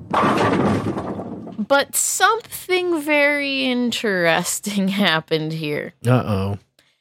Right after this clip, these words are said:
Speaker 1: His mom was going through menopause.
Speaker 2: Okay.
Speaker 1: And he started getting menopause symptoms.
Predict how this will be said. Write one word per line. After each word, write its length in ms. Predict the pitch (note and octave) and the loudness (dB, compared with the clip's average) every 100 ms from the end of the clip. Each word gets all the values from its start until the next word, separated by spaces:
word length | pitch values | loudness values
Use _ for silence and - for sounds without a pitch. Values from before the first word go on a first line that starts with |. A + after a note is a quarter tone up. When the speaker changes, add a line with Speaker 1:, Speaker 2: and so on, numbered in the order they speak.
| _ - | _ 0
Speaker 1:
His 200 | C#4+ C4+ | 2 2
mom 360 | D4 F4+ F#4+ D#4+ | 2 2 2 2
was 180 | C4+ | 0
going 340 | - C4+ C#4 B3+ | 2 2 2 -2
through 240 | - C4+ | 0 0
menopause. 1000 | A3+ A3+ B3 B3 - F3 D#3 D3+ F3 - _ _ _ _ _ - | 2 2 2 2 0 0 2 0 -4 -10 _ _ _ _ _ -4
Speaker 2:
Okay. 380 | A#2 A#2 G#2+ C3 - _ _ _ _ _ | -2 0 0 0 -4 _ _ _ _ _
Speaker 1:
And 160 | A#3 A3+ | 0 0
he 400 | A3 - C4+ C#4+ | -4 -4 0 0
started 460 | - C#4 C4 A#3 G3 | 0 0 0 -2 0
getting 320 | G#3 G3 F3 | 2 2 2
menopause 640 | F#3 F#3+ - E3+ E3 D#3+ | 2 2 2 2 2 0
symptoms. 800 | - D#3 D#3 C#3 - - E3 | -2 -2 0 -2 -2 -4 -8